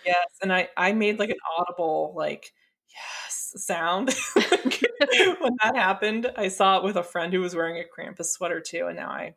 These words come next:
Speaker 1: I kind of want a Krampus sweater, but, um,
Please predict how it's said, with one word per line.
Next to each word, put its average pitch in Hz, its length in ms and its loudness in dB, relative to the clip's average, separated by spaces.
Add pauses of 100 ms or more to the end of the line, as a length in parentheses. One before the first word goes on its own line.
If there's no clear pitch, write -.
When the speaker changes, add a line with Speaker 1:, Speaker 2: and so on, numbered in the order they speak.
(220)
Speaker 1:
I - 380 -20
kind 170 100 -12
of 165 80 -12
want 185 160 -12
a 190 40 -20 (120)
Krampus 185 240 -10
sweater, 190 380 -4
but, 180 220 4 (440)
um, 185 520 4